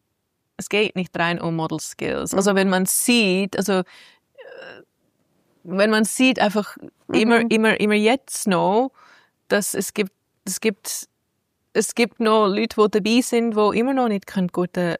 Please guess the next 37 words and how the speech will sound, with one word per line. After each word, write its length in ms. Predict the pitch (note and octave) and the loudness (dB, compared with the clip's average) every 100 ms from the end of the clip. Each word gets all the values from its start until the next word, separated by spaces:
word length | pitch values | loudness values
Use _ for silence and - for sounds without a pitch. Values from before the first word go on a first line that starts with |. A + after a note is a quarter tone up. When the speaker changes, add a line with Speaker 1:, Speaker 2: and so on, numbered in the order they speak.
| - | -4
Speaker 1:
Laufsteg 540 | F3 E3 - - E3 - _ | -2 -2 -2 -8 -8 -8 _
laufen 580 | - E3+ D#3+ - G3+ G3+ - | -2 0 0 -2 0 0 0
oder 340 | F#3 F#3+ F3 - _ _ - | -2 -2 -2 -6 _ _ 0
immer 180 | A3+ | 2
noch 100 | A#3+ | 4
nicht 240 | G#3+ G3+ - - | 2 -2 -6 -2
einen 140 | F3 | 0
riesen 480 | F#3 G3+ A3+ A3 G3 | 2 2 4 4 4
Speaker 2:
Mhm. 40 | G3+ | 4
Speaker 1:
Fehler 260 | F3 E3 | 2 2
machen 300 | D#3+ E3+ F3+ | 2 0 0
auf 100 | E3+ | 0
dem 140 | - E3+ | 2 2
Speaker 2:
Mhm. 60 | |
Speaker 1:
Laufsteg 500 | E3 F#3 - G#3+ G#3 | 2 0 0 0 0
und 160 | - G3+ | -2 -2
so 100 | G3 | 0
weiter, 400 | G#3+ A3 G#3+ G#3 | 0 2 2 4
Speaker 2:
Mhm. 140 | G3 G#3+ - _ _ - | 0 -4 -16 _ _ -6
Speaker 1:
wo 80 | G3+ | 0
immer 180 | G#3+ A#3+ | 0 2
noch 100 | A#3 | 0
dabei 260 | A#3 A3+ C4 | 0 2 2
sind. 400 | - E3 D#3+ - _ - _ | 2 -2 -2 -8 _ -20 _
Und 300 | - G3+ - - _ | -2 -2 -2 -10 _
das 120 | - A3 | -6 0
habe 180 | G#3+ | 2
ich 60 | G#3+ | 2
nie 160 | G#3+ G3+ | 2 0
gehabt. 520 | - A3+ G3 F#3+ A#3 - _ | 2 4 6 4 2 -4 _
Mein 100 | F#3+ | -2
Laufsteg 420 | F#3+ F#3+ - G#3+ F#3 | 0 0 -2 -4 -4
ist 160 | - - | -6 0
immer 260 | A3 G#3 - | 2 2 2
top 340 | G#3 G#3 - | 0 0 -6
gsi. 180 | - A#3 | -2 2
Speaker 2:
Ja. 360 | A3+ G#3+ G#3 | 4 4 2